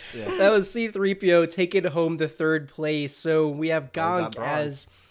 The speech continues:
Speaker 2: Gonk in first place, K two in second, and C three P O in third. Guys, this has been a fun tournament. <laughs> Thank you both for doing this.
Speaker 1: <laughs>
Speaker 2: Are, are there any closing thoughts that you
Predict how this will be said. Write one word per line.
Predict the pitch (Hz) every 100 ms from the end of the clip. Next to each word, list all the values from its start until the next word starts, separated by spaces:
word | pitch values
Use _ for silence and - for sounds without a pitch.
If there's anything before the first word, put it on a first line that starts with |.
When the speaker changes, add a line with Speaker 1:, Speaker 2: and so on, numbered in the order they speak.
| _ -
Speaker 2:
Gonk | 160 185 202
in | 190
first | 208 208 196
place, | - 196 170 147 - - _ _ -
K | 185 165
two | - 190 180
in | 165
second, | - 151 165 143
and | 135 135 131
C | - 156
three | 147 143 147
P | 139 139 135
O | 135 131
in | 131 135 131
third. | - 139 139 135 127 - - - _ _
Guys, | 139 151 156 -
this | 165 -
has | 302
been | 165 185 180 180 175 - 175
a |
fun | 135 180 180 190
tournament. | 185 185 202 220 220 - -
<laughs> | - -
Thank | 190 190
you | 196
both | 165 190 196
for | 170 151
doing | 123 151 165 190
this. | 180 208 220 -
Speaker 1:
<laughs> |
Speaker 2:
Are, | 165 165
are | 165
there | 170
any | 202 196
closing | - 156 175 175 165
thoughts | 160 151 175
that | - 156
you | 147